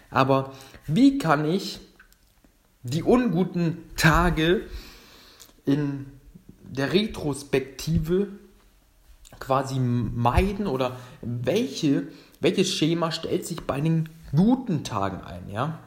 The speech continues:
Und sich das immer wieder fragen und in der Retrospektive, und deswegen ist es, glaub ich, auch gut, wenn man so ein Stück weit so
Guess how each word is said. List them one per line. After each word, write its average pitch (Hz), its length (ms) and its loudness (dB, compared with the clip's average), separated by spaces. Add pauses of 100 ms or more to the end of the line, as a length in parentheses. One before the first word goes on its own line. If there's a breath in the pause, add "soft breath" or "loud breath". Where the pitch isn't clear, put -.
Und 123 100 -10
sich 139 120 -2
das 135 140 -6
immer 185 240 -4
wieder 147 220 0 (280 loud breath)
fragen 147 560 -4
und 117 220 -4 (380 loud breath)
in 123 60 -4
der 120 120 0
Retrospektive, 151 920 -2
und 139 220 -4
deswegen 139 460 -6 (140)
ist 143 120 -4
es, - 60 -12
glaub 131 140 -2
ich, 120 80 -8
auch - 220 -8
gut, 202 340 2 (140)
wenn 135 100 -4
man 123 160 -2
so 117 120 -4
ein 117 120 -8
Stück 185 300 -4
weit 123 220 -6
so 104 200 -6